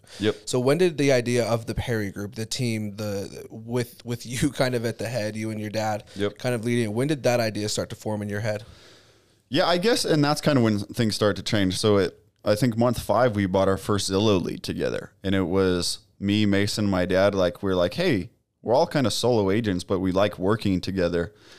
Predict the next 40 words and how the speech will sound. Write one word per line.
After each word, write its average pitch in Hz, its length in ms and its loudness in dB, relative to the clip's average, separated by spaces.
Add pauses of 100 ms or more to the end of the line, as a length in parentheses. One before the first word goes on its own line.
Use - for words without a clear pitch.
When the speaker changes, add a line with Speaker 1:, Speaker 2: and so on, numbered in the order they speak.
(140)
Speaker 1:
And 104 140 4
then, 110 140 4
like, 101 220 0
truly 107 840 0 (300)
and 101 180 2
that, 123 280 2
that's 110 340 0
what 107 120 2
I 92 80 4
think 95 200 -2
is, 92 120 -2
like, 92 180 0
my 98 200 4
biggest 90 300 -2
story 92 300 2
to 85 80 -2
tell 87 400 0
when 85 140 0
I'm 85 100 0
talking 85 360 -2
real 95 200 0
estate 82 360 -4
teams. 85 460 -6 (720)
Like, 92 240 -4
we 104 240 0
do 131 260 4
it - 300 2 (300)
at 98 280 0
arguably 104 520 2
the 92 100 0
highest 95 360 0
level 92 220 0
in 90 100 0
the 78 60 -6
state, 92 540 -2 (920)
and 104 120 0
it 92 80 0
was 87 160 -4
so 107 360 2
organic. 85 720 -2